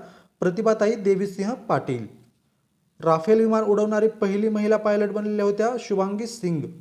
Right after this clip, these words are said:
भारतीय नौदलाची पहिली महिला पायलट कोण होत्या? तर त्या होत्या लेफ्टनंट शिवांगी. आणि प्रजासत्ताक दिनाच्या परेडमध्ये भाग घेणाऱ्या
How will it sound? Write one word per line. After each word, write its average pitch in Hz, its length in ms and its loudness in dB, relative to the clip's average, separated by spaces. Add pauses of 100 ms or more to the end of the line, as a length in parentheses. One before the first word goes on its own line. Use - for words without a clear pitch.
(400)
भारतीय 156 440 0
नौदलाची 196 460 0
पहिली 196 440 -2
महिला 196 260 -2
पायलट 196 340 -2
कोण 202 140 -2
होत्या? 208 260 0 (400)
तर 165 80 -2
त्या 185 140 0
होत्या 190 240 2
लेफ्टनंट 190 460 0
शिवांगी. 151 720 -2 (360)
आणि 147 300 -4 (380)
प्रजासत्ताक 185 580 0
दिनाच्या 190 340 -2
परेडमध्ये 185 580 0
भाग 170 240 -2
घेणाऱ्या 175 460 0